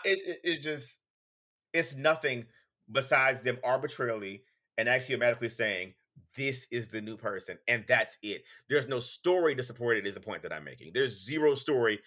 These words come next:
to support any of what they're doing right now.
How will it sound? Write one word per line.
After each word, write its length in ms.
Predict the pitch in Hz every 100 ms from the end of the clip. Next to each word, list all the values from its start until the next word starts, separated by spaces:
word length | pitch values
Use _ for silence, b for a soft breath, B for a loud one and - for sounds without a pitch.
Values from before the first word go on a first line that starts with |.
| B B
to 80 | -
support 380 | 123 123 123 117 - _ -
any 260 | 143 151 135
of 120 | 110
what 160 | 127
they're 80 | -
doing 240 | - 98 80
right 160 | 69
now. 60 | 58